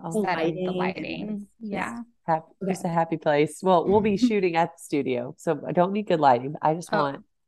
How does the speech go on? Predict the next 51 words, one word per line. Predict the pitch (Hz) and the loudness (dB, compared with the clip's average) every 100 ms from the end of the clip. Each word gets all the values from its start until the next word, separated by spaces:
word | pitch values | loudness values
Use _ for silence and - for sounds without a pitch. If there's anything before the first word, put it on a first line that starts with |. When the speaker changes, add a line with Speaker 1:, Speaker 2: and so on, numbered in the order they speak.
| - | 2
Speaker 2:
Oh. | 214 180 | 4 6
Speaker 1:
a | |
happy | 170 175 170 170 | 6 6 6 2
place | - 185 170 170 | 4 6 6 4
to | 180 | 2
come | 190 175 | 6 6
Speaker 2:
Airbnb. | 190 - 359 | 4 -4 0
Speaker 1:
home | 202 175 175 170 | 4 4 2 0
to | 196 | 0
and | 170 160 | 2 0
just | 160 - - _ - | -6 -10 -16 _ -2
Speaker 3:
Oh, | 339 339 | 6 10
I | 392 392 | 10 10
see. | 359 330 - | 6 6 4
<laughs> | 302 269 349 320 349 302 254 | -2 6 8 8 6 4 6
Yeah. | 233 208 | 6 6
Speaker 1:
Yeah, | 170 131 - | 6 6 4
like, | - - | -4 2
we're | 208 | 6
not | 208 226 | 6 6
shooting | 226 165 151 | 4 4 2
there. | 139 123 - _ - | -4 -6 -12 _ 0
Speaker 2:
Relax. | 202 190 | 4 8
Speaker 1:
I | |
don't | 392 | 8
know | 381 | 8
Speaker 3:
Yeah. | |
Speaker 1:
if | 359 | 6
they | 247 | 8
would | 226 | 10
allow | 196 180 170 170 | 8 8 8 8
that. | 151 143 180 | 8 6 4
They | 185 | 0
would | 185 | 0
be | |
like, | 190 185 | -2 2
Speaker 3:
I | |
Speaker 1:
"What | 185 220 | 2 2
are | |
Speaker 3:
know, | 240 185 | 2 2
Speaker 1:
y'all | |
Speaker 3:
yeah. | 165 - - - 202 | 4 4 4 0 -4
Speaker 1:
doing?" | - - | -10 -4
<laughs> | 381 | 0
Speaker 3:
Yeah, | 254 240 226 190 - | 2 4 4 2 0
this | 226 | -4
is | 262 | -2
actually | 247 226 339 214 | 2 6 6 4
a | 202 | -2
private | 202 180 170 | -2 -2 -2
residence. | - - - - - - | -4 -6 -10 -12 -12 -14